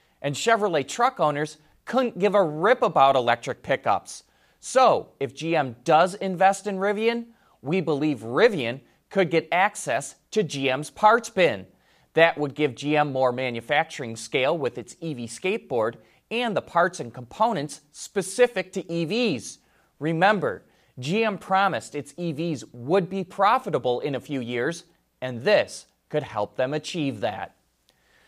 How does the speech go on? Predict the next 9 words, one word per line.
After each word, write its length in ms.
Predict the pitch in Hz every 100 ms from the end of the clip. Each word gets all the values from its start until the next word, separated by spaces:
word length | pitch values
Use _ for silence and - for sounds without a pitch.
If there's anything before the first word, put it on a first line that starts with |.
| _ _
Toyota 500 | - 220 247 277 254
introduced 580 | 180 165 143 139 160 170
a 40 | 135
new 160 | 139
version 500 | 131 135 156 185 175 170
of 160 | 156
its 180 | 160 156 - -
Hiace 640 | 214 226 247 165 143 127
van, 380 | - 123 113 190